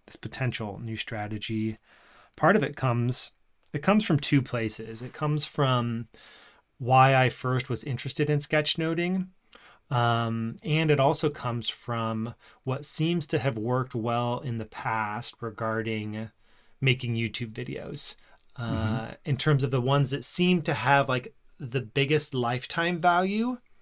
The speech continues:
Speaker 1: Um, you know, I tr-, sometimes I try, at varying times, I, like, um, uh, sometimes I pay a lot of attention to, like, analytics inside YouTube.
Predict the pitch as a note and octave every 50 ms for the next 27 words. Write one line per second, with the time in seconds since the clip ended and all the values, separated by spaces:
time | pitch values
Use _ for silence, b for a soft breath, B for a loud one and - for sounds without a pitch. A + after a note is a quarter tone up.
0 | b b b b b b _ - - B2 A#2+ A#2+ A#2+ A#2 A#2 A#2 A2+ A#2 A2+ A2+
1 | A#2+ B2+ - _ _ _ _ _ - - C3+ C3 B2 A#2 A#2 C3 D3 - _ _
2 | - b b b b b b b b _ _ _ - - A#2+ - - - _ _
3 | - - - - F3 F3+ D#3 - D3 C3+ B2+ B2+ B2 A2+ - - C#3 B2 A#2+ A#2+
4 | A#2+ A#2 A#2 A#2+ - _ _ _ _ _ _ _ _ _ _ _ _ _ _ _
5 | _ _ _ _ _ _ _ _ _ _ _ _ _ _ _ _ _ _ _ _
6 | _ _ _ _ _ _ _ - E3+ F#3 D3+ D3 E3+ E3+ F3 E3+ D#3+ D3+ C#3+ -
7 | C#3+ C#3+ C3 C3 C3 B2+ A2+ B2 A#2+ A2+ A2+ A#2 A2+ A#2 A#2 A2+ A#2 - - -
8 | b b b b b b b _ - B2 A2+ A2 A2 A2 A2 A2 A2 A2+ A#2+ -
9 | - _ - - _ _ - B2+ B2+ B2 B2 B2+ C3+ C#3 - F3 E3+ F3+ F#3 E3+
10 | E3 D3+ D3+ D3+ C#3 B2 B2 B2 B2+ C#3 C#3 C3 - D3 D#3 C#3+ - D#3+ D3 -
11 | D3 C#3+ C#3 C#3+ - - C#3 D3 D3+ D3 C#3+ C#3+ C#3+ F#3 F#3 - - D#3 C#3 C#3+
12 | - D#3+ D#3+ D3 D#3 E3 E3 D#3+ - F3+ F3 F3+ E3+